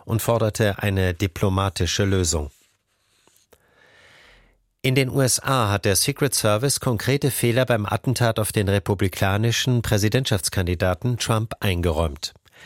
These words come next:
Der Leiter der Behörde Rowe sagte in Washington, eine interne Untersuchung habe verschiedene Kommunikationsversäumnisse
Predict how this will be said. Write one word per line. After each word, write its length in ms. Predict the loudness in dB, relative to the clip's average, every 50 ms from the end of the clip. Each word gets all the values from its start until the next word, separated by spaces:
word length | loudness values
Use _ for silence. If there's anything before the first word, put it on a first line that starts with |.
| -20 -20 -20 -18 -18 -18 -8 -4
Der 100 | -2 0
Leiter 260 | 2 0 0 0 0
der 120 | 0 0 2
Behörde 400 | 0 0 0 0 0 0 0 0
Rowe 400 | 0 2 2 2 2 2 0 0
sagte 480 | 0 0 0 0 -2 -2 -4 -4 -2
in 260 | -2 -2 -2 0 0 2
Washington, 680 | 2 0 0 0 0 0 -2 -2 -2 -2 -2 -2 -2 -4 -6 -14 -20 -20 -20 -18 -8 -4
eine 200 | -2 0 0 0
interne 420 | -2 -2 0 0 0 0 0 -2
Untersuchung 720 | -2 -2 -2 0 0 0 0 -2 -2 -2 0 0 0 0
habe 380 | 0 0 0 0 0 2 0 0
verschiedene 640 | 0 -2 -2 -2 -2 -2 -2 -2 0 0 0 0 0
Kommunikationsversäumnisse 1900 | -2 -2 -2 0 0 0 0 0 0 -2 -2 0 0 0 0 0 0 -2 -2 -2 0 0 0 2 2 2 2 0 0 0 0 0 0 0 0 0 -2